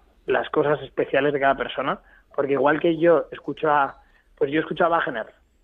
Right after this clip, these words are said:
y digo, "Pues suena bien Wagner", pero una persona que lleve doce años de conservatorio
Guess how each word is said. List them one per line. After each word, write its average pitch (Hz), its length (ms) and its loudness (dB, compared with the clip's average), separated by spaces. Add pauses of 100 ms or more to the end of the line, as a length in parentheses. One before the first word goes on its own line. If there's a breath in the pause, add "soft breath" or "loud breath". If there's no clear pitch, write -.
(340)
y 147 80 -4
digo, 131 160 2
"Pues 120 200 -2
suena 180 240 2
bien 160 280 -2
Wagner", 143 380 -2 (560)
pero 143 160 0
una 160 140 2
persona 160 360 -2
que 131 60 -8
lleve 143 200 0
doce 143 340 0
años 147 320 -2 (260)
de 123 140 -6
conservatorio 151 720 0